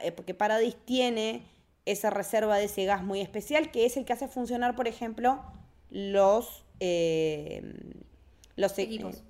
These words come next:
Speaker 1: sí, los equipos, pero además hace funcionar los dirigibles.
Speaker 2: Ah, los dirigibles.
Speaker 1: Y
Speaker 2: Sí, y que
Speaker 1: va a
Speaker 2: después
Speaker 1: ser muy importante
Speaker 2: lo de
Speaker 1: con
Speaker 2: los
Speaker 1: lo de los
Speaker 2: barcos también.
Speaker 1: barcos. Entonces,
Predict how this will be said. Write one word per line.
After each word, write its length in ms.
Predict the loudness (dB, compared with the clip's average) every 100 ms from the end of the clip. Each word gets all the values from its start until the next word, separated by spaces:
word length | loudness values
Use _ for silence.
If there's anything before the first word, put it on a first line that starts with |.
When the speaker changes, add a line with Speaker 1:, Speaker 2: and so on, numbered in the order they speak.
| -6
Speaker 1:
sí, 280 | 2 2 2
los 180 | -2
equipos, 420 | -4 -6 -2 -4 -6 -20 -16
pero 120 | 0 2
además 320 | 2 0 -4 -18 -12 -8
hace 200 | -6 -4
funcionar 520 | -4 -4 0 2 2
los 1160 | 4 4 4 4 2 2 -2 -10 -14 -16 -18 -20 -20 _
dirigibles. 800 | -6 -4 0 4 4 4 -2 -12 -20 -20 -20 -20 -20 -20 -20 -20 -18
Speaker 2:
Ah, 120 | -12 -10
los 120 | -10
dirigibles. 540 | -10 -8 -4 -2 -2
Speaker 1:
Y 160 | -4 -12 -6
Speaker 2:
Sí, 320 | -2 -2 -4
y 60 | -6
que 120 | 0
Speaker 1:
va 140 | 2
a 20 | 4
Speaker 2:
después 40 | 6
Speaker 1:
ser 60 | 6
muy 120 | 6
importante 520 | 6 4 4 6 4
Speaker 2:
lo 120 | 4 2
de 60 |
Speaker 1:
con 100 | 4
Speaker 2:
los 100 | 4
Speaker 1:
lo 60 | 4
de 60 |
los 80 | 4
Speaker 2:
barcos 420 | 2 2 0 -4 -4
también. 0 |
Speaker 1:
barcos. 40 | -14 -20 -20 -4
Entonces, 720 | -2 6 6 6 2 -2